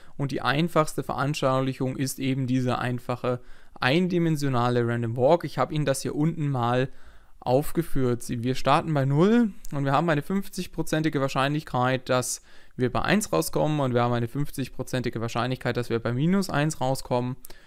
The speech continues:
Und wenn wir bei eins sind, haben wir wieder eine fünfzigprozentige Wahrscheinlichkeit, auf null zurückzufallen oder auf zwei zu steigen und so weiter. Und je nachdem, wie lang wir laufen, haben wir irgendwo einen Endwert.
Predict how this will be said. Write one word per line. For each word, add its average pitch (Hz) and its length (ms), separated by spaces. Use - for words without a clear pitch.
Und 113 60
wenn 131 160
wir - 100
bei 117 160
eins 135 400
sind, 151 240
haben 127 220
wir 123 100
wieder 123 220
eine 120 160
fünfzigprozentige 131 960
Wahrscheinlichkeit, 123 520
auf 117 140
null 143 220
zurückzufallen 147 800
oder 135 320
auf 117 160
zwei 113 260
zu - 160
steigen 139 460
und 147 260
so 113 220
weiter. 165 640
Und 123 100
je 139 140
nachdem, 165 380
wie 147 80
lang 131 280
wir 127 100
laufen, 135 520
haben 139 240
wir 131 80
irgendwo 143 400
einen 131 280
Endwert. 127 720